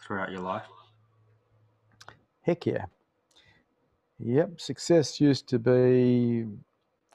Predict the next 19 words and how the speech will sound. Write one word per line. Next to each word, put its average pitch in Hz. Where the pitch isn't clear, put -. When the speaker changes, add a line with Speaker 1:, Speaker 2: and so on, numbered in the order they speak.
Speaker 2:
winning 123
at 117
rugby, 110
winning 135
at 110
martial 113
arts, -
winning 123
at 110
racing 113
motorbikes, 113
winning 151
at 131
school 131
and 110
getting 120
a 104
high 110
mark. 107